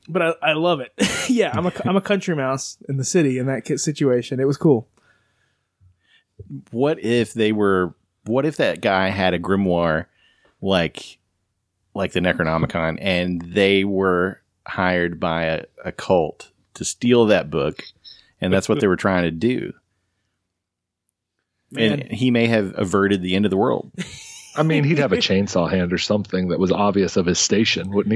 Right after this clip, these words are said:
Speaker 3: he?
Speaker 2: Uh, well.
Speaker 1: And he was a, a soft-spoken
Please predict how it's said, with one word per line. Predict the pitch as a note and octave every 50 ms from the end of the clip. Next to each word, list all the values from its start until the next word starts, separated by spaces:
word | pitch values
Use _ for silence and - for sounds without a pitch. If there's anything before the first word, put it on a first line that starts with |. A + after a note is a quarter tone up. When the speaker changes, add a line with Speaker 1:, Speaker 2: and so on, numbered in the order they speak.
| B2+ B2
Speaker 3:
he? | - - -
Speaker 2:
Uh, | - A#2 B2 B2 B2 B2 B2 B2 B2 - - - F2+
well. | G2+ G2 A2 A#2+ A#2 B2 C3 - - - _ _ _ _ - - - _ _ -
Speaker 1:
And | F3 C#3+
he | D#3+ G#3
was | G#3 F#3+ F3 D#3+
a, | D3+ C#3+ G2+
a | C3+ C#3+
soft-spoken | - - D#3+ D3 C#3 - - - C3+ C3+ - - D3 C3+ C#3+ C#3+